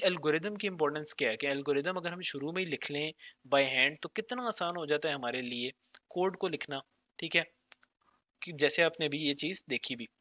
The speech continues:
और lastly कि हमने देखा कि भाई जब, जहाँ पे भी कॉमा लगा के कोई कंडीशन लिखी हो या and लिखा हो, तो उसको हम कोड में किस तरीके से ट्रांसलेट करते हैं कि इस तरीके से हम एक पहली वाली कंडीशन अपनी लिख लेते हैं,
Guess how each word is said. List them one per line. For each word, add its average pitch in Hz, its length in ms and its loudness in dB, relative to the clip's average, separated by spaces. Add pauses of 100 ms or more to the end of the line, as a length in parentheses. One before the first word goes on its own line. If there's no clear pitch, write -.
और 156 140 -4
lastly 220 420 0 (440)
कि 180 60 -2
हमने 180 180 0
देखा 190 220 4
कि 196 80 -4
भाई 196 100 0
जब, 175 260 2
जहाँ 156 260 4
पे 208 120 4
भी 208 100 -4
कॉमा 180 400 2
लगा 180 220 4
के 180 120 -4
कोई 180 120 -6
कंडीशन 170 380 -2
लिखी 156 280 -6
हो 160 140 0
या 165 100 0
and 180 380 4
लिखा - 240 0
हो, 160 200 6
तो 175 120 -4
उसको 180 200 -4
हम 185 80 -4
कोड 180 360 0
में 190 80 -2
किस 180 180 -6
तरीके 175 240 -2
से 214 160 -2 (460)
ट्रांसलेट 170 340 2
करते 170 200 0
हैं 175 80 0
कि 175 80 2
इस 170 120 0
तरीके 175 260 0
से 175 100 -4
हम 165 160 -2 (120)
एक 156 200 -4
पहली 131 200 4
वाली 196 140 2
कंडीशन 208 320 -2
अपनी 208 200 -2
लिख 180 200 -4
लेते 180 200 0
हैं, 175 100 -4